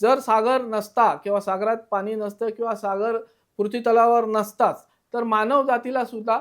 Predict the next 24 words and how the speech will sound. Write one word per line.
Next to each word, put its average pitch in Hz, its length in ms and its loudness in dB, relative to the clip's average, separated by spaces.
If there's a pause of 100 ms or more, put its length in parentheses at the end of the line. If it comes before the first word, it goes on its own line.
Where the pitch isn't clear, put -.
(360)
जगणं 202 280 0
असह्य 220 440 2
झाले 190 200 0
असतं. 160 340 -8 (360)
त्या 240 160 6
दृष्टिकोनातून 247 920 -6
सुद्धा 208 320 -4 (360)
आपण 240 280 2
सामान्य 240 480 0
माणसांनी 202 520 -6 (360)
सागराची 220 680 0 (760)
कृतज्ञता 220 880 -2 (160)
किंवा 226 180 -2
सागराचं 220 480 0
मोठेपण 226 520 -4
मान्य 214 380 0
करायलाच 214 480 2
हवं. 180 320 -2 (160)
ह्याच 240 300 -4
नारळी 240 380 0
पौर्णिमेच्या 220 480 0
दिवशीने 196 480 -8 (500)
आपल्या 220 380 -4
इथे, 208 500 -2